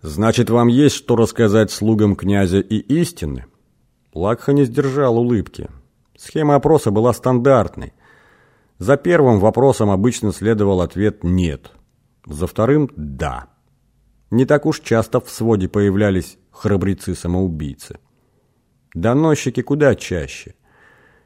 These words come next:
Мятый Рахсаван был настолько уверен в том, что урод в капюшоне доносчик, а не самоубийца, что услышал привычное, а не сказанное.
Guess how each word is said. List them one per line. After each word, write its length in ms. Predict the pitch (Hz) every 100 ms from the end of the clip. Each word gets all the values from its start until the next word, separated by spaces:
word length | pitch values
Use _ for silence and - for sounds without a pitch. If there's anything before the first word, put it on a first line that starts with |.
| _
Мятый 400 | - 165 165 151
Рахсаван 600 | 139 147 - 143 139 143
был 140 | 123 131
настолько 480 | 135 127 156 143 123
уверен 460 | 113 110 117 113
в 60 | 95
том, 200 | 120 113
что 180 | - 110
урод 460 | - 107 113 113
в 60 | -
капюшоне 500 | - - - 113 104
доносчик, 720 | 87 95 107 123 117 - 95
а 60 | 98
не 80 | 98
самоубийца, 880 | - 101 107 107 135 120 - 98 - _ _ _ _ _
что 240 | - -
услышал 440 | 131 - 151 - 135
привычное, 840 | - 143 147 165 151 - 85 78 -
а 100 | 90
не 120 | 92
сказанное. 640 | - 120 80 69 64 60